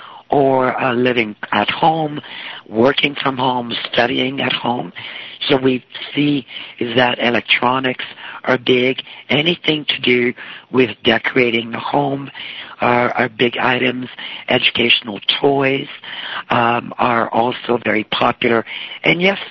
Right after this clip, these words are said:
clothing, even though we may be at home and not driving to the office as much as we did, it still is very popular. Books continue to be popular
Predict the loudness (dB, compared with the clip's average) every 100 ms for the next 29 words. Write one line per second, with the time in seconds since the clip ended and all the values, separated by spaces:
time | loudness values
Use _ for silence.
0 | -16 -14 -4 2 4 4 2 0 0 -6
1 | -10 -14 -16 -8 -2 0 2 4 2 2
2 | -2 2 2 2 2 2 2 2 2 0
3 | -4 -16 -6 -2 0 2 2 0 -10 -4
4 | 2 4 4 0 -2 0 2 4 4 2
5 | -2 -4 -10 -10 -4 -2 0 0 0 -2
6 | -2 2 4 2 -2 -14 -14 -6 -4 -4
7 | 0 2 4 2 2 4 4 2 2 0
8 | 0 -2 -2 2 2 2 -2 -8 -10 -16
9 | -18 -4 0 2 2 2 0 -2 -2 0
10 | 0 2 2 2